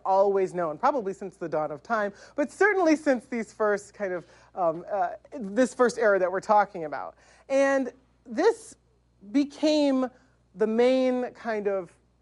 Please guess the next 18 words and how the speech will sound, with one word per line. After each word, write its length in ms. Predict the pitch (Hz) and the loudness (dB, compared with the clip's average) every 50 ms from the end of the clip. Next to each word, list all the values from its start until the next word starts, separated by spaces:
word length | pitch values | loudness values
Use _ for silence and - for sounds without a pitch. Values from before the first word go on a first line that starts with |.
| _ _ _ _ _ _ _ _ _ _ 202 | _ _ _ _ _ _ _ _ _ _ -12
discussion, 760 | 185 214 196 - - 285 285 294 285 - - 214 165 156 151 156 _ _ _ _ - | -8 -8 -8 -2 2 2 4 4 2 -2 -6 -8 -8 -8 -10 -14 _ _ _ _ 0
right, 220 | 220 220 226 - - | 2 2 2 0 0
right 220 | 208 247 262 294 294 | 2 4 4 4 4
around 500 | 285 247 254 247 240 233 233 226 226 233 - - _ _ - | 4 2 2 2 2 2 2 0 -2 -4 -10 -14 _ _ -14
the, 420 | 185 202 208 208 202 202 214 - - 196 | -12 -10 -8 -8 -8 -8 -8 -10 -10 -8
the 100 | 185 202 | -6 -4
debates 680 | 190 190 180 151 226 233 247 226 190 - - - - - - _ _ _ | -4 -4 0 4 4 4 4 4 0 -6 -14 -20 -20 -20 -20 _ _ _
about, 540 | - 208 175 208 208 196 196 190 190 - - - _ _ _ _ _ _ _ _ _ _ _ | -2 0 2 4 4 4 4 2 0 -4 -10 -20 _ _ _ _ _ _ _ _ _ _ _
about 400 | 190 180 180 185 175 170 170 - | -2 -2 0 0 0 -2 -2 -6
w-, 160 | - 208 180 - | -10 -10 -8 -4
as 200 | - 226 226 214 | 0 0 0 0
the 80 | 220 220 | -2 -4
sectional 380 | - - 208 - - 214 185 170 | -4 -4 -4 -4 -6 -8 -10 -8
crisis 440 | - - 165 160 156 - 160 143 | -6 -6 -6 -6 -8 -10 -16 -16
started 220 | - - 156 151 139 | -12 -10 -10 -10 -12
to 60 | 139 | -14
come 180 | - - 143 - | -18 -20 -20 -20
up. 140 | 123 - | -20 -20